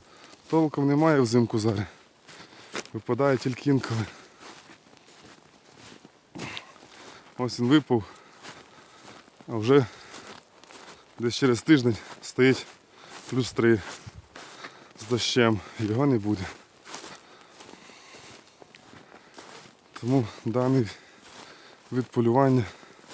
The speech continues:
він дуже короткотривалий. Але поки сніг, морози, вдома роботи такої немає.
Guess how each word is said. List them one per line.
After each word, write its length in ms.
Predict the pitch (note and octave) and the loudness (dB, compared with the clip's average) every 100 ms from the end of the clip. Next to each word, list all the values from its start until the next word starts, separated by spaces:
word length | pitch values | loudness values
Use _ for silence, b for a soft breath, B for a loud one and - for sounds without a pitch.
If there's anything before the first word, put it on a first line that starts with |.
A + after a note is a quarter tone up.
| B B B B B B B B B _ - | B B B B B B B B B _ -8
він 180 | A#2+ A2+ - - | -6 -6 -6 -8
дуже 380 | A2+ C#3+ B2+ | 0 2 2
короткотривалий. 960 | A#2+ - C3 B2 A#2+ B2 A#2+ A#2 G#2 F#2 - - - - - B B B B B B B B B B B B B B B B B B B _ _ B B B - | 0 2 2 2 -2 2 4 4 2 -4 -12 -20 -20 -20 -20 B B B B B B B B B B B B B B B B B B B _ _ B B B -10
Але 160 | A2 | -8
поки 300 | A#2+ C3+ - | 0 -2 0
сніг, 280 | A#2+ - D3+ | -4 2 2
морози, 360 | A#2+ C#3 C3 A2+ | 4 4 2 0
вдома 320 | A2 B2 A#2 | 0 0 2
роботи 320 | A#2 A#2+ A#2+ | 0 0 -2
такої 340 | A2+ G#2+ B2 A2+ | -4 0 2 4
немає. 360 | A2+ B2+ A#2 | 4 4 2